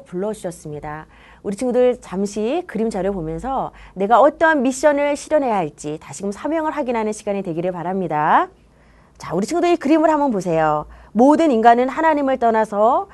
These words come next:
죄 가운데 사단에게 종노릇하면서 지옥에 갈 수밖에 없는 이런 저주와 고통 가운데 살아가고 있습니다. 이 시대는 어둠, 캄캄한 어둠, 두려워요, 무서워요. 바로 사단이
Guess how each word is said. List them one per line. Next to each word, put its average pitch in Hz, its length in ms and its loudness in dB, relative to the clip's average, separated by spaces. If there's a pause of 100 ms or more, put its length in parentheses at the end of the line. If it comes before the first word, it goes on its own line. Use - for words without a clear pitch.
(200)
죄 214 340 4 (100)
가운데 202 800 2 (180)
사단에게 339 600 0
종노릇하면서 190 1000 -4 (260)
지옥에 254 480 0
갈 170 160 -6
수밖에 190 400 -4
없는 160 540 -6 (260)
이런 151 200 -10
저주와 185 460 0
고통 226 320 -8
가운데 233 300 0
살아가고 220 720 -4
있습니다. 143 720 -12 (2000)
이 233 100 -4
시대는 269 600 0 (240)
어둠, 190 480 0 (160)
캄캄한 294 760 -2
어둠, 170 440 -2 (460)
두려워요, 240 760 6
무서워요. 151 880 -2
바로 156 220 -12
사단이 269 640 -4